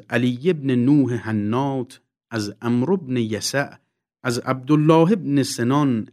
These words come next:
از حضرت امام جعفر صادق علیه السلام روایت کرده اند که به خدمت رسول خدا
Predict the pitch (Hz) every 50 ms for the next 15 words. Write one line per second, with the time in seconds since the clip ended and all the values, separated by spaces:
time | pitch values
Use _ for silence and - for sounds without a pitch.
0 | _ - 117 110 107 104 104 110 113 117 117 123 170 202 196 - 151 120 127 117
1 | 120 117 110 101 98 98 - - 110 117 123 107 127 123 - 202 190 143 123 -
2 | - 120 113 107 117 127 123 123 - 113 110 110 107 104 - 110 - - - 113
3 | 107 110 120 123 123 120 113 107 98 95 - _ _ _ _ _ - 110 117 107
4 | 107 104 104 123 170 185 190 - - 139 120 110 110 117 110 110 104 101 98 98
5 | 95 - - - 104 95 92 92 - _ _ _ _ _ _ _ _ _ _ _
6 | _ _ _ _ _ - 170 - 190 180 170 190 208 202 202 180 160 160 147 -
7 | - 175 165 143 - 165 - - 117 123 127 127 127 123 127 123